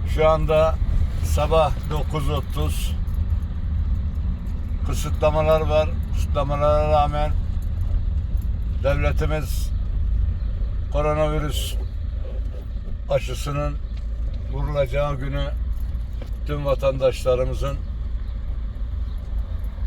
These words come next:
eee, kısıtlama öncesi, kısıtlama sonrası, kısıtlama saatinde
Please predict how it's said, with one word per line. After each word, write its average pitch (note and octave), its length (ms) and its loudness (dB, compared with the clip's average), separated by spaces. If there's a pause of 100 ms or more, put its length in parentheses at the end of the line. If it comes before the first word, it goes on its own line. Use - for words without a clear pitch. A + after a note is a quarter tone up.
(760)
eee, - 680 -2 (1000)
kısıtlama D3+ 520 0
öncesi, C3 640 -2 (2250)
kısıtlama C#3+ 500 0
sonrası, B2+ 720 0 (120)
kısıtlama C#3+ 440 -2
saatinde A#2+ 720 0